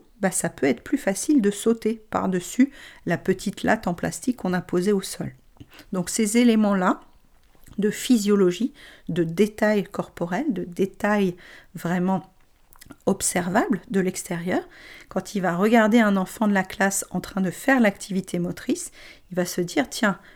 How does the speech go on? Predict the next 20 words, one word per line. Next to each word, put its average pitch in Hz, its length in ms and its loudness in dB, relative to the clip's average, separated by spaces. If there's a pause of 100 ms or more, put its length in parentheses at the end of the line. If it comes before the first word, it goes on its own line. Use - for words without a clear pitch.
(100)
lui, 254 380 6
il 196 120 2
a 180 120 0
réussi 240 440 2
à 214 60 4
sauter 240 400 2
dans 196 120 4
le 190 60 0
cerceau, 262 480 -2 (360)
il 185 120 -2
a 180 80 0
plié 262 440 2
les 214 120 6
genoux, 190 400 0 (460)
il 185 160 0
a 165 60 -2
pris - 280 4
appui - 380 0 (320)
et 196 140 4
ensuite 302 520 0